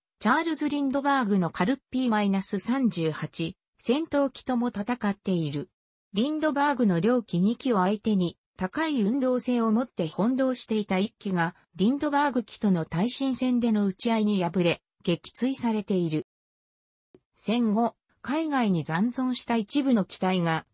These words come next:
現地の軍隊で運用された。特に、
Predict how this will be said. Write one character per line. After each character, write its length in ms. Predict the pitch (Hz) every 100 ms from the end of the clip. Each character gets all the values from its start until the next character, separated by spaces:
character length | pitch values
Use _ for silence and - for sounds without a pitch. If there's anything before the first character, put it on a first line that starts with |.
| _
現 180 | 240 285
地 140 | 240
の 120 | 220 165
軍 240 | 214 247
隊 240 | - 180
で 140 | 160 160
運 160 | 175
用 220 | 226 202 190
さ 120 | 180
れ 120 | 165
た。 240 | - 151 - _ _ _ _
特 260 | 285 311 269
に、 240 | 208 190